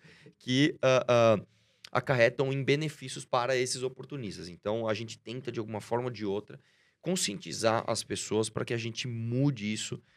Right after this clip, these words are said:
eh, de uma forma geral. Hoje, o cenário dado atual, pra gente não ficar em coisas muito genéricas, a gente fala necessariamente de Bolsonaro. Não tem o que falar. O governo é o Bolsonaro e, o go-, pra mim, é um dos piores governos que o Brasil já teve. E, ah,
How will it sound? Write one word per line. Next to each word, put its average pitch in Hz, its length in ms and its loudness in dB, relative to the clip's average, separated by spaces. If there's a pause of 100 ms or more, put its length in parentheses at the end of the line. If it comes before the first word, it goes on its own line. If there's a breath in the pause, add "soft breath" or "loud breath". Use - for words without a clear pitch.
(180)
eh, 98 220 2
de 98 100 -4
uma 104 120 -2
forma 113 240 -4
geral. 107 340 0 (280)
Hoje, 120 300 6
o 92 80 0
cenário 110 500 2 (160)
dado 104 320 6
atual, 104 360 4
pra 90 120 -2
gente 95 240 -8
não 98 60 -8
ficar 92 340 -4
em 90 140 -8 (100)
coisas 90 280 -10
muito 92 200 -10
genéricas, 95 540 -6
a - 40 -4
gente 190 180 -10
fala 120 320 0
necessariamente 135 580 -4
de 156 60 -16
Bolsonaro. 120 640 -4
Não 101 160 -8
tem 127 220 -6
o 107 40 -6
que - 80 -20
falar. - 300 -12 (240)
O - 60 -20
governo 107 420 2
é 95 80 6
o 95 60 4
Bolsonaro 104 580 -2
e, 127 60 0
o 135 40 -2
go-, - 260 -4 (420)
pra 127 140 4
mim, 117 200 -4
é 131 60 -4
um 131 40 -4
dos 120 120 -10
piores 117 280 -2
governos 107 380 -2
que - 60 -16
o 110 40 -18
Brasil 98 640 -8
já 104 140 -2
teve. 110 380 -4 (440 soft breath)
E, 127 340 0
ah, 117 320 8